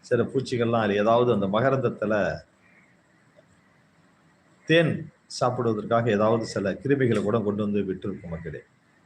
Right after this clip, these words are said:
வண்டுகள். அதனால வேண்டி அதை பச்சை தண்ணியில ஒரு தரம் அழைச்சிட்டு, அடுத்தபடியாக கொஞ்சம் சுட தண்ணியை கொஞ்சம் சீரா, கொஞ்சம் ஒரு இளம் சூடாக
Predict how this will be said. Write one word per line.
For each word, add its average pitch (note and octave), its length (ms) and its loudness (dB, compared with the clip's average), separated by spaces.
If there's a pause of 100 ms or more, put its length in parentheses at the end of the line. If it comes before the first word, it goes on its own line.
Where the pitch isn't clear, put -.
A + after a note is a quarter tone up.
(640)
வண்டுகள். G#2 400 -6 (2250)
அதனால D3 260 4
வேண்டி D3 320 2
அதை C#3+ 140 4 (1600)
பச்சை C3 180 -2
தண்ணியில C3+ 280 2
ஒரு A2+ 100 0
தரம் A#2+ 400 2
அழைச்சிட்டு, A2 440 -4 (1500)
அடுத்தபடியாக A2+ 460 0
கொஞ்சம் G#2+ 200 -4
சுட B2 120 -2 (120)
தண்ணியை G2+ 320 0 (260)
கொஞ்சம் G2 280 -8
சீரா, A2 220 2 (120)
கொஞ்சம் D#2+ 280 -10 (760)
ஒரு B2 180 -2
இளம் A#2+ 260 0
சூடாக B2 400 0